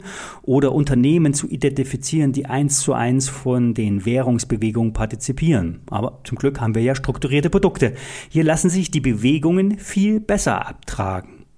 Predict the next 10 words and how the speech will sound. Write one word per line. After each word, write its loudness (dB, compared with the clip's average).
Aber -2
das 0
Risiko 2
liegt 0
in 4
der 2
Umsetzung. 0
So -2
lassen -2
sich -6